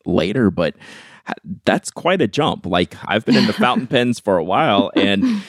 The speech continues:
Speaker 1: you know, if, if I break something, you know, or find something that's, uh, you know, out of whack, I'm sending, <laughs> I'm writing a check for someone to fix it. <laughs>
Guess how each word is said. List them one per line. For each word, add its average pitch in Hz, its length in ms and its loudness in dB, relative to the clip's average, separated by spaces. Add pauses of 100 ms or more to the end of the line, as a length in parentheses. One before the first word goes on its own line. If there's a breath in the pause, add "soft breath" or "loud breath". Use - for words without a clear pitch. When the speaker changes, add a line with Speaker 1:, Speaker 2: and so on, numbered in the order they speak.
(200 loud breath)
Speaker 1:
you 104 200 2
know, 92 340 2
if, - 380 0
if - 200 0
I 95 160 0
break 101 320 -2
something, 92 800 -2
you 92 160 0
know, 85 240 2
or 85 240 0
find 92 320 0
something 92 300 -2
that's, - 360 -4
uh, 82 260 0 (220 loud breath)
you 90 140 -4
know, 82 180 0
out 90 160 -2
of 82 140 -4
whack, 98 280 -2
I'm 110 140 0
sending, 139 320 -4 (120)
<laughs> 143 60 2
I'm 147 180 0
writing 131 300 -2
a 98 60 -4
check - 280 0
for 110 100 -2
someone 98 320 0
to 82 60 -2
fix - 320 -2
it. 107 220 2
<laughs> 160 400 0